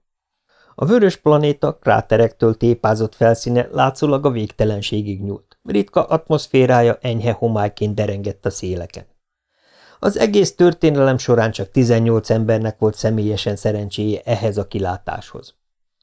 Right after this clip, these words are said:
„Bazd meg!“ mondta az alatta elterülő bolygónak. Összerezzent, ahogy a karján lévő vezérlőkhöz nyúlt, aztán megpróbálta lassabban, és aktiválta a rádióját.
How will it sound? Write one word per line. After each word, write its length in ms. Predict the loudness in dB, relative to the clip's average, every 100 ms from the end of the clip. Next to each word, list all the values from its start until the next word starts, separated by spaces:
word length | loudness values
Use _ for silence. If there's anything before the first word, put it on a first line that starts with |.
| _ _ _ _ _
„Bazd 540 | -6 0 2 2 0
meg!“ 560 | 0 2 2 0 -10 _ _ _
mondta 300 | -6 -6 -2
az 120 | -4 -2
alatta 360 | -4 -4 -4
elterülő 680 | -2 -2 -4 -6 -6 -6 -8
bolygónak. 600 | -8 -10 -10 -14 -16 _ _ _ _ _ _ _ _ _ _ _ _
Összerezzent, 800 | 0 0 2 2 2 2 0 0 -2
ahogy 220 | 0 2
a 100 | 2
karján 440 | 2 2 2 2
lévő 300 | 2 2 0
vezérlőkhöz 760 | 2 2 2 0 -2 -2 -4 -2
nyúlt, 280 | -4 -4 -6
aztán 320 | -8 -2 0
megpróbálta 680 | 0 0 0 2 0 -2 -6
lassabban, 560 | -6 -4 -6 -2 -4 -4 _ _
és 160 | -8 -4
aktiválta 640 | -4 -2 -2 -2 -4 -4
a 60 | -4
rádióját. 640 | -4 -8 -10 -12 -12 -14